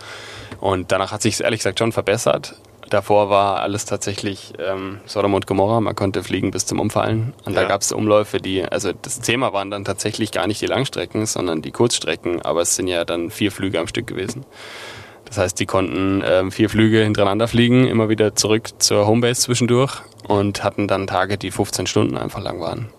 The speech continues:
Speaker 2: Holy.
Speaker 1: Und das, also viele Kollegen erzählen noch von diesen Zeiten, ne, ich, wo, wo ich mir denke, "Wow, ich bin froh, dass es nicht mehr so ist",
Speaker 2: Ja.
Speaker 1: ja. Ähm, und mittlerweile haben wir zum Beispiel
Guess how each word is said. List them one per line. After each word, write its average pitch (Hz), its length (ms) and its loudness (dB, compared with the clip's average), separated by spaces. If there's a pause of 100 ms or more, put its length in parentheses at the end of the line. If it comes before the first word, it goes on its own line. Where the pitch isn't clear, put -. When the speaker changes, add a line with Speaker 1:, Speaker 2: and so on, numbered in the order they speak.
(200)
Speaker 2:
Holy. 98 180 -8 (800)
Speaker 1:
Und 92 220 -4
das, - 460 -2 (220)
also 101 180 0
viele 123 220 2
Kollegen 113 300 4
erzählen 120 260 2
noch 113 100 -2
von 113 140 0
diesen 101 180 0
Zeiten, 98 360 4
ne, 104 120 -2
ich, 107 180 -8
wo, 104 160 -6 (140)
wo 101 100 -8
ich 107 80 -10
mir 107 100 -6
denke, 92 200 -4
"Wow, 101 200 4
ich - 80 -14
bin 104 140 -6
froh, 107 140 0
dass 101 140 0
es - 100 -6
nicht 107 120 -4
mehr 104 120 -2
so - 80 -8
ist", 90 180 -2
Speaker 2:
Ja. 90 120 2
Speaker 1:
ja. - 40 -10 (920)
Ähm, 95 160 4
und 95 100 2
mittlerweile 107 440 2
haben 104 120 -2
wir 101 120 2
zum 101 140 -8
Beispiel 101 520 0